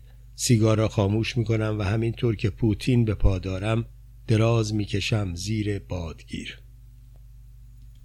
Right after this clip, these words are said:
پزشکیار درمانگاه می‌گوید:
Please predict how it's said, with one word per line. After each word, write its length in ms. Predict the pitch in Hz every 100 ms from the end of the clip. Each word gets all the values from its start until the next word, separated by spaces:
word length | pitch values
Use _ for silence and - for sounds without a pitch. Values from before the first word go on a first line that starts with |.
| - - - - - - - - - - - - - - - - - - - -
پزشکیار 920 | 147 147 165 - - 143 175 190 190
درمانگاه 840 | 151 139 131 131 127 127 165 160
می‌گوید: 760 | 139 123 120 120 120 143 147